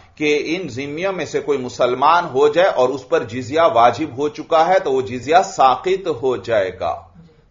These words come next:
वो जिजिया साकित हो जाएगा, क्योंकि अब जिजिया की वसूली मुमकिन न रही, क्योंकि जिजिया की वसूली के अंदर इजलाल है,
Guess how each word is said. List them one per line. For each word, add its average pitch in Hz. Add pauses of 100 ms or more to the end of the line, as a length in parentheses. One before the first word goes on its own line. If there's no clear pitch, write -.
(140)
वो 117
जिजिया 139 (220)
साकित 190
हो 147
जाएगा, 113
क्योंकि 170
अब 156
जिजिया 135
की 175
वसूली 143
मुमकिन 123
न 127
रही, 120 (200)
क्योंकि 160
जिजिया 135
की 180
वसूली 147
के 160
अंदर 139
इजलाल 131
है, 117